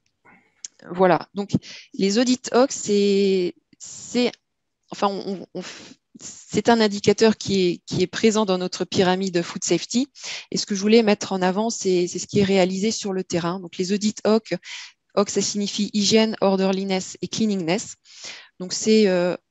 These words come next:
des, des audits terrain qui sont réalisés par, euh, par des managers ou des team leaders. Donc, les, les brasseries sont découpées en, en différentes zones et chaque zone est auditée, euh,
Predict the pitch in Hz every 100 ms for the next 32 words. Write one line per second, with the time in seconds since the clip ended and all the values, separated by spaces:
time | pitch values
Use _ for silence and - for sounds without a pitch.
0 | - 185 185 185 190 220 262 - 196 202
1 | 185 202 247 202 - 190 180 185 185 185
2 | 175 214 226 185 185 165 165 170 - -
3 | - 202 214 196 180 175 190 220 180 175
4 | - 220 190 160 185 - - 175 - 220
5 | 180 190 - 240 - 202 190 - 202 214
6 | 202 190 190 190 - 202 180 175 226 311
7 | - _ - - - 180 - 202 196 254
8 | 254 202 190 185 - 220 226 196 165 160